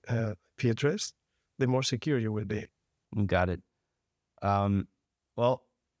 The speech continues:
Speaker 2: thanks for spelling that out for s-, for simpletons like me. Uh, if there's no other, uh, final comments, then we can, uh,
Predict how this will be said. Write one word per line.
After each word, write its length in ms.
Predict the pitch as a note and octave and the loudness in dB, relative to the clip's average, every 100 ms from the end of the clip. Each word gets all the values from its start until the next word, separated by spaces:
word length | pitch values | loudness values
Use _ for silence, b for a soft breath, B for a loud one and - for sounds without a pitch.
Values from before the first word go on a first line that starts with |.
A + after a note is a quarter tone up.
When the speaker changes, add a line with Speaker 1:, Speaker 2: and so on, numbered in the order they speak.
| - | -2
Speaker 2:
thanks 200 | B2 - | -2 0
for 100 | A#2 | -2
spelling 320 | - A2+ A2 | 0 0 2
that 140 | G#2+ | 2
out 180 | G#2+ G2+ | 0 -2
for 80 | G2+ | -6
s-, 160 | - - | -6 -6
for 140 | - G#2+ | -2 0
simpletons 560 | - A2 G#2+ G#2+ G#2 | 2 2 2 0 2
like 180 | G2+ F#2+ | 2 2
me. 240 | G#2+ A2+ - _ _ - | 2 0 -2 _ _ -6
Uh, 220 | - A2 G#2 | 0 2 2
if 140 | A2 | -2
there's 220 | A#2+ A#2+ A#2 | -2 -2 0
no 240 | C3 B2+ | 0 0
other, 500 | B2 A#2+ A#2+ A#2 A2+ _ _ | 0 0 0 -2 -4 _ _
uh, 220 | A2 G#2+ | -2 0
final 320 | G2+ A2+ A2+ G#2+ | 0 0 0 0
comments, 460 | G#2+ A2 A#2 - - | 0 0 0 -2 -2
then 200 | G#2 G2+ | 0 0
we 120 | G2+ | 0
can, 200 | G#2 G2+ | 0 2
uh, 360 | G2 G2+ G2+ | 2 2 0